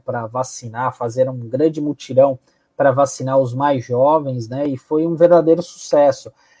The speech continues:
É, só na cidade de São Paulo foram quase quinhentas, mais de quinhentas mil pessoas, né, é, vacinadas aí contra a covid, inclusive de madrugada e tal, com uma programação diferenciada,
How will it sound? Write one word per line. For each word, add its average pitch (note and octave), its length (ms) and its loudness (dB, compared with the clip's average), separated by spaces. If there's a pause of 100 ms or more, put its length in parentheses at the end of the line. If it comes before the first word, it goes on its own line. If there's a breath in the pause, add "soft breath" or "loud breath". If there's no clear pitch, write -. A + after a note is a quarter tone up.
(160)
É, B2 200 4
só C#3+ 280 2
na F3 80 0
cidade D3 320 -2
de - 80 -16
São C#3 200 -6
Paulo C#3+ 360 -2
foram E3 260 -2
quase D#3+ 340 -2
quinhentas, E3 560 -2
mais D3+ 280 -4
de F3+ 80 -12
quinhentas D#3 480 -6
mil C#3+ 180 -2
pessoas, C3 760 -2
né, C3 180 -10 (400 soft breath)
é, A#2+ 180 0
vacinadas B2+ 800 -2
aí B2+ 120 -2
contra C3 360 -6
a - 20 -10
covid, B2 680 -8
inclusive B2+ 480 -6
de C3+ 140 -6
madrugada B2+ 920 0
e G#2+ 40 -10
tal, C3+ 520 2
com - 100 -14
uma B2+ 140 -2
programação C3 640 -2
diferenciada, B2+ 1200 -2